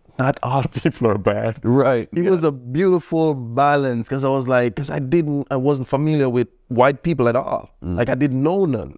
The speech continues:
Speaker 1: I, you see what I mean?
Speaker 2: Yeah.
Speaker 1: And then the first introduction I got was like, "Oh my God, this is what," you know what I mean? So I thought that's what it was. So when I went to Oregon, I was like, "Oh my God, thank God."
Speaker 2: Right, right.
Speaker 1: And then that's how I try to figure out,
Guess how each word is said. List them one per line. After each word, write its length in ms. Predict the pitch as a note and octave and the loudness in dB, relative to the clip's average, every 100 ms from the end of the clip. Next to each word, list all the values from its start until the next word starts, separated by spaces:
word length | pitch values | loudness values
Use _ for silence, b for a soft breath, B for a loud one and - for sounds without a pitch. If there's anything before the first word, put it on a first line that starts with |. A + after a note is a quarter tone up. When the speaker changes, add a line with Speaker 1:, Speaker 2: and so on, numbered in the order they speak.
| - | -2
Speaker 1:
I, 100 | A#2 | 0
you 160 | C3 | 0
see 100 | B2+ | 0
what 80 | D3+ | 0
I 40 | C#3+ | 0
mean? 240 | D#3+ F3+ | 0 -2
Speaker 2:
Yeah. 180 | F2 - - | -2 -4 0
Speaker 1:
And 120 | C3+ | 0
then 100 | C#3 | 0
the 80 | C3 | -2
first 420 | - E3+ D#3+ - | 0 2 2 0
introduction 640 | D#3+ F3 E3 C#3 C3 C3 | -2 0 0 0 -2 0
I 120 | B2 | 0
got 280 | A#2+ A#2 G#2+ | 2 2 2
was 160 | A2+ G#2+ | 0 -4
like, 160 | F#2+ - | -6 -4
"Oh 140 | E2 | -4
my 180 | F#2 - - | -4 -4 -6
God, 260 | C#2+ G2 | -4 -2
this 160 | B2 - | -2 -2
is 140 | B2+ | -2
what," 300 | B2 B2 G#2 - | 0 0 -2 -6
you 180 | C3+ D3 | 0 0
know 80 | D3 | 0
what 60 | |
I 40 | D3+ | -2
mean? 280 | E3 G3 - - | -2 -2 -6 -2
So 120 | B2 | 0
I 60 | C3+ | 2
thought 320 | C#3+ C3+ G#2+ | 2 2 2
that's 260 | C#3 C#3+ | 2 2
what 180 | C3 C3 | -2 -2
it 60 | B2 | -2
was. 480 | B2 G3 G3 G#2 - _ _ _ _ | 0 0 0 -2 -10 _ _ _ _
So 120 | - B2+ | -2 2
when 80 | C3+ | 4
I 100 | B2+ | 2
went 240 | C#3 C3+ | 2 0
to 60 | A#2 | -2
Oregon, 680 | - D#3+ A3+ A3 C3+ C3 B2 | -2 0 2 2 2 0 0
I 60 | C3 | -4
was 160 | C3+ | -6
like, 200 | C3 A#2+ - b b b b b b b b - | -8 -12 -16 b b b b b b b b -2
"Oh 160 | C#3 | 0
my 200 | C#3+ B2 | 0 0
God, 300 | A2 A2+ G2 - | -2 -2 -4 -4
thank 260 | B2 C#3 A#2+ | 0 2 2
God." 400 | B2+ A#2 - A#3+ - | 2 2 0 -2 -4
Speaker 2:
Right, 380 | A2 A#2 A2 F2+ | -2 0 0 2
right. 220 | G2+ F#2+ | 2 2
Speaker 1:
And 200 | D3+ D#3 | 2 0
then 220 | E3+ D#3+ | 0 0
that's 300 | D3+ D#3+ F3+ - | 2 2 0 0
how 100 | D#3+ | 0
I 120 | D3 | 0
try 360 | - - C#3+ | -2 0 2
to 140 | C3 B2 | 2 -2
figure 360 | - D#3 C#3 | -2 0 2
out, 80 | B2 | 2